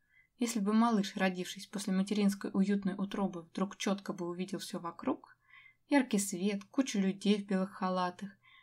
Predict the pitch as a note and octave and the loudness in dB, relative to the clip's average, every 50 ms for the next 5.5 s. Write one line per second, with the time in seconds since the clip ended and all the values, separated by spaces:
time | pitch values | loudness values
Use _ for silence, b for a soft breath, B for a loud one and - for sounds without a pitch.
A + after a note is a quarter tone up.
0 | b b - C#4+ C#4 C#4 A3+ G3+ G3 G3 G3+ F#3+ G3 - F#3+ F#3 F3+ F3+ F3 - | b b 2 2 2 4 6 6 6 8 6 4 2 2 0 0 0 -2 -2 -2
1 | F#3 F3+ F3 E3+ F3 F#3+ G#3+ A3+ A3+ - G3+ F#3+ G3 - _ _ _ _ _ _ | -2 -2 0 0 0 2 2 2 0 -2 -6 -8 -8 -8 _ _ _ _ _ _
2 | _ _ - - F3+ E3+ F3+ G3 A3+ A#3 C#4 C4+ - - A3 G3 F#3 F#3+ G3+ G#3 | _ _ -4 -2 -2 2 4 4 4 4 4 2 2 2 2 4 4 2 2 0
3 | A3 - - - A3+ G#3+ G3+ F#3 E3+ F3 - - - A3 A3 - - _ _ _ | -2 -6 -4 -4 -2 0 0 -2 -2 -4 -10 -12 -12 -12 -12 -14 -16 _ _ _
4 | _ _ _ _ _ _ _ _ _ _ _ _ _ - A#3 G#3 B3+ E4+ D4+ A3 | _ _ _ _ _ _ _ _ _ _ _ _ _ -6 -2 0 0 2 2 4
5 | G3+ G#3 A3 A3 G3 F3+ F#3 G3 - _ | 4 4 2 2 0 -2 -2 -6 -12 _